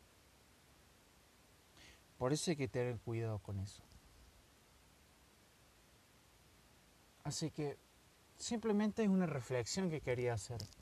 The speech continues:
Porque muchas veces yo también que quiero hacer cosas para destacar entre el resto, para que la gente me vea. Y, y a lo mejor no tiene tanta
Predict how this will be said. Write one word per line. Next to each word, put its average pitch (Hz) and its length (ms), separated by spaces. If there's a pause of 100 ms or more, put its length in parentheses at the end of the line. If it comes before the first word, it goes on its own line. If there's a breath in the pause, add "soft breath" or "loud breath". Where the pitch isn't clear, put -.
(1040)
Porque 147 300
muchas 190 340
veces 160 300
yo 151 120
también 143 400
que 139 160
quiero 139 280
hacer 127 320
cosas 160 680 (1160)
para 123 420 (100)
destacar 120 500
entre 127 200
el 113 60
resto, 143 420
para 120 220
que 117 140
la 107 140
gente 117 360
me 104 140
vea. 110 320 (1700)
Y, 76 680
y 107 280
a 104 60
lo 113 100
mejor 117 520 (920)
no 127 220
tiene 135 380
tanta 117 680